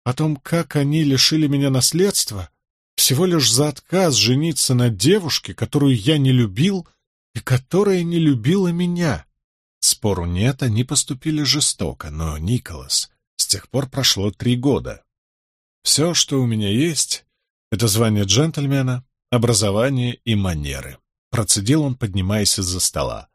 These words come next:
«Однако джентльмен, у которого нет ни земли, ни денег, это ходячее недоразумение»,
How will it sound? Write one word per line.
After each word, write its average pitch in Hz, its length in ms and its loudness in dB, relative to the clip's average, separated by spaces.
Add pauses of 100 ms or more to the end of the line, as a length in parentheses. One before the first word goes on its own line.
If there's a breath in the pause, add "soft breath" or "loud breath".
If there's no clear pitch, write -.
(560)
«Однако 196 300 2
джентльмен, 170 640 0
у 151 40 2
которого 143 360 0
нет 139 320 2
ни 135 160 4
земли, 127 520 4
ни 110 160 0
денег, 170 800 0
это 160 300 0
ходячее 190 720 2
недоразумение», 175 1200 2